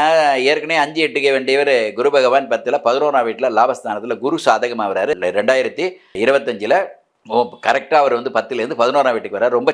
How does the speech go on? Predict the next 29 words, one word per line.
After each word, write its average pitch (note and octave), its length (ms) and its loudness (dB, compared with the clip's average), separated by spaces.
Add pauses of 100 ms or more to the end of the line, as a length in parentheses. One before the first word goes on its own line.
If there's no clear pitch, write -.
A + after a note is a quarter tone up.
சிறப்பு. B2 220 0 (120)
இப்ப - 180 -2
இதெல்லாம் F#3+ 460 4
நமக்கு D3+ 240 0
வந்து D3 180 4
அனுகூலத்தை C#3+ 540 2
கொடுக்கணும் B2+ 320 -4
இல்லையா? A#2+ 200 2 (140)
இப்ப G#2+ 120 -10 (180)
year E3+ 100 4 (100)
together D#3+ 380 2
அப்படின்னு C#3+ 280 -2
எடுத்துக்கிட்டீங்கன்னா, C3 480 -4
அந்த C3+ 180 0
பன்னிரெண்டு C3+ 420 -2 (140)
மாதத்துக்குமே C#3 540 0 (100)
செவ்வாய் B2 400 2
தான் D#3+ 120 2 (400)
அதிபதி. A2 340 -6 (460)
ஒன்பதாம் C#3 480 4
வீட்டுக்கு A2+ 300 -4
அதிபதியா A#2+ 480 -2
இருக்கக்கூடியவர் G#2+ 640 -2 (580)
இந்த D#3+ 320 2
வருடத்தின், D#3+ 500 -2 (140)
இந்த A2 180 -2
வருடத்தின் B2+ 420 -2
ராஜான்னு A#2 360 0
சொல்லக்கூடிய G#2+ 480 -4